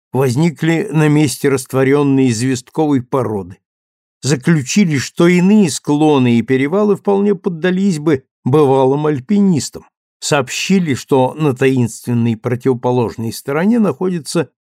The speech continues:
мощное и необъятное плато, столь же древнее и неизменное, как сами горы, высотой двадцать тысяч футов, где из-под тонкого слоя льда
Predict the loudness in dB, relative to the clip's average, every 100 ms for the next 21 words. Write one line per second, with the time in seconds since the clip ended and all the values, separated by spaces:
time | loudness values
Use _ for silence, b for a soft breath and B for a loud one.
0 | -4 2 4 2 0 -2 0 2 2 2
1 | 2 0 -2 -2 -2 -2 0 -2 0 0
2 | 2 0 -4 -2 0 0 0 0 0 0
3 | 0 -2 -4 -4 -4 -4 -4 -2 0 2
4 | 0 0 -4 _ _ -4 -4 -2 -2 -2
5 | -4 -2 2 2 2 -6 -12 _ _ -4
6 | -2 -2 -4 -4 -4 -4 -4 -4 -4 -12
7 | -10 -8 -8 -8 -12 -14 -12 -12 -10 -10
8 | -10 -20 _ _ _ _ _ -6 -2 0
9 | -2 -2 -4 -4 0 0 0 -2 -2 -2
10 | 0 2 2 0 -2 -4 -4